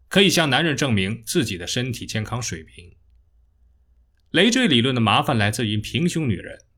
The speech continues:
毕竟所有的雄性孔雀都有一副大尾巴，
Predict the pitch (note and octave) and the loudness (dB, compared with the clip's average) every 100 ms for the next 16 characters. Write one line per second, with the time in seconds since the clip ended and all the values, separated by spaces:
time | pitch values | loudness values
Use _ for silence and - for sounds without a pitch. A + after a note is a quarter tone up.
0 | _ _ _ - E3+ E3 D3 - F3+ F3 | _ _ _ 2 4 4 2 2 2 2
1 | A2+ G#2 - C#3 D#3 B2 F#2+ F2+ A#2+ G#2 | 2 0 -2 -2 -2 -4 -4 -2 -2 0
2 | E3+ D#3 F2 F#2+ - A2 G2 D#2+ D#2+ E2+ | 0 -2 -2 -6 -4 -2 -2 -4 -14 -16